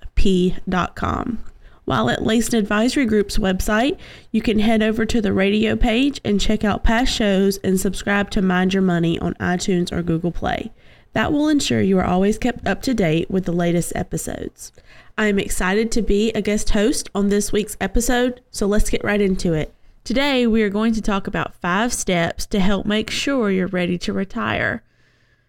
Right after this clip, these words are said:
Retirement can be an adventure, but like any adventure, it can be more fun if you're prepared for it.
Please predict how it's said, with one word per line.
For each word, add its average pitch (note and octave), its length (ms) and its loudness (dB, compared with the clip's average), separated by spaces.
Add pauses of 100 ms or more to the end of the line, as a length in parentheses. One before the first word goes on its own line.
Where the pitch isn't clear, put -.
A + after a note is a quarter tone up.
(280)
Retirement A3+ 560 -2
can A3+ 160 0
be G#3 140 2
an G3 60 2
adventure, A#3 800 0
but - 140 -6
like F3+ 240 -2
any B3+ 220 2
adventure, F3+ 600 0
it G3+ 140 -4
can G#3 120 -2
be F#3+ 140 0
more G3 280 0
fun G3 360 -2
if F3+ 160 -2
you're F3 120 -2
prepared E3+ 460 0
for G2 260 -2
it. - 160 -6